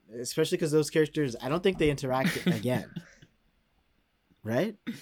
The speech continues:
Speaker 2: No, they don't.
Speaker 1: I thought that was gonna be, like, a, a plot line, but yeah, everyone's just, like, flirting with everyone <laughs>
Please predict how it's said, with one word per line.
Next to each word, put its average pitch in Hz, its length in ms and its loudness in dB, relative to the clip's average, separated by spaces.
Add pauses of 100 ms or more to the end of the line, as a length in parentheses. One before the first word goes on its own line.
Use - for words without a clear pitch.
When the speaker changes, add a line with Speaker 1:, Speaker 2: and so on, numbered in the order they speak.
(960)
Speaker 2:
No, 247 280 10
they 202 120 2
don't. 185 440 -4 (960)
Speaker 1:
I 139 120 0
thought 170 220 6
that 156 100 6
was 139 120 2
gonna 139 160 0
be, 131 140 2
like, 117 140 0
a, 101 180 -6 (140)
a 117 80 -6
plot 117 280 -2
line, 90 220 -8
but 92 280 -6 (1000)
yeah, 117 360 -2 (300)
everyone's 156 480 2 (140)
just, - 320 0
like, 127 320 0 (360)
flirting 156 460 0
with 151 160 2
everyone 160 440 6
<laughs> 170 100 2